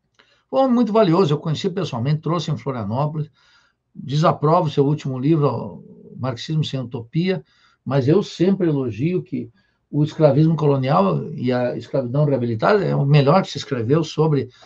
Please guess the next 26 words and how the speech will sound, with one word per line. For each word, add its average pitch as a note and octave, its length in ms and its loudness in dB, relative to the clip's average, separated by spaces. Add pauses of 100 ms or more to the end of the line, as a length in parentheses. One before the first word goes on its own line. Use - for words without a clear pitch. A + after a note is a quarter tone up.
(140)
a A2+ 120 -10
questão D3+ 440 0
da C#3 120 0
escravidão A#2 520 0
e F3 80 4
o C#3 80 4
racismo C3 460 0
no A#2+ 80 -2
Brasil. G#2+ 320 0
Não D#3 100 4
tem A#3+ 140 2
pra A3 100 2
ninguém. D3 380 2 (400)
Não G4+ 260 -2
tem G#4 160 8
nem, A4 380 2 (340)
não G#3 140 4
chega B3 320 2
nem C4+ 140 2
nos D#4+ 240 -2
pés, - 500 -2 (500)
nem A3+ 200 6
no, F#4 640 0 (680)
no, F#3 460 -4
no E3+ 160 -2
tornozelo. D#3 680 6